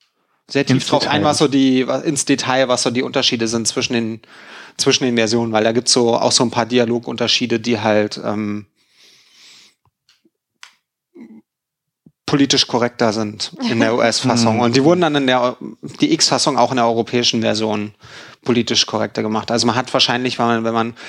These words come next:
Speaker 1: heutzutage nachspielen will, will man sich, glaub ich, damit man näher an, an das Original rankommt, sogar die Gameboy-Fassung nehmen und nicht die D-X-Fassung,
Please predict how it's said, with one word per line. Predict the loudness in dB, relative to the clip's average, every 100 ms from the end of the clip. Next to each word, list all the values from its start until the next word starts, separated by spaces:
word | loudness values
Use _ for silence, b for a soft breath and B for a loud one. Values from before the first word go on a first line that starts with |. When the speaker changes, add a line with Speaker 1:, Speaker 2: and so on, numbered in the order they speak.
| B B
Speaker 1:
heutzutage | -2 0 0 0 -2 0
nachspielen | 0 0 0 2 2 4
will, | 4 6 4 0 B B B -6
will | 0
man | 2 2
sich, | -2
glaub | 0 0 0
ich, | -4
damit | -4 -6
man | -6 -4
näher | 0 2 4
an, | 2 2 -2
an | -4 -2
das | -2 0
Original | 0 2 2 2 2
rankommt, | 0 -2 -2 -2 -2
sogar | -2 -2
die | 0
Gameboy-Fassung | 0 0 0 0 -2 0 -2
nehmen | 0 0
und | 0
nicht | -2 -2
die | 0
D-X-Fassung, | 0 2 0 0 0 0 0 -4